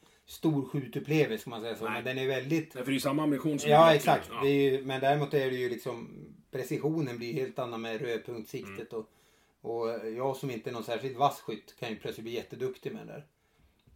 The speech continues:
Speaker 1: Eh, nej, så att, eh, den är... Det är ett smidigt vapen.
Speaker 2: Ja, vi ska komma in på, på, eh, den delen av, av polisen också. Men, men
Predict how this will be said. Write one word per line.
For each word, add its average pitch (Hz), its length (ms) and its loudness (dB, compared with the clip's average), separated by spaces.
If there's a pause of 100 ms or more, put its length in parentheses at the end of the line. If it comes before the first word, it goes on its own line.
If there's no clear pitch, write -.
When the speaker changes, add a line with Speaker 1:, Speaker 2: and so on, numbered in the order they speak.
(320)
Speaker 1:
Eh, 101 300 -12 (720)
nej, 135 260 -2
så 143 120 -10
att, - 200 -12
eh, 135 60 -4 (340)
den 151 200 -10
är... 123 260 -12 (840)
Det - 160 -12
är 147 40 -4
ett 147 60 -12
smidigt 127 300 -4
vapen. 117 320 -8 (880)
Speaker 2:
Ja, 123 340 -12 (220)
vi 135 100 -6
ska 139 120 -2
komma 160 280 0
in 143 280 2
på, 110 420 -4
på, 113 280 -4
eh, 101 560 -10 (440)
den 113 260 -6
delen 104 340 -6
av, 95 380 -10
av 92 300 -12
polisen 101 400 -12
också. 92 200 -12
Men, 123 160 -8
men 123 400 -8